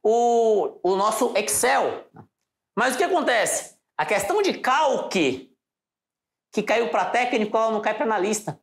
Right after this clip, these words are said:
né? As questões de writer que caíram pra analista, não caiu, não caiu pra técnico.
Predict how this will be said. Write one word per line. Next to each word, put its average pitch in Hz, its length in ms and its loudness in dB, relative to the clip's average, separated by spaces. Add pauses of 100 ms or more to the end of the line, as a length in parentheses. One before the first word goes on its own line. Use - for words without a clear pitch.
né? 135 160 -12 (300)
As 185 220 -2
questões 269 920 -2
de 233 160 0
writer 247 640 2
que 226 100 0
caíram 214 360 2
pra 208 160 0
analista, 185 800 -4 (720)
não 247 340 0
caiu, 240 680 0 (120)
não 220 200 -2
caiu 208 260 0
pra 247 160 -2
técnico. 220 600 -4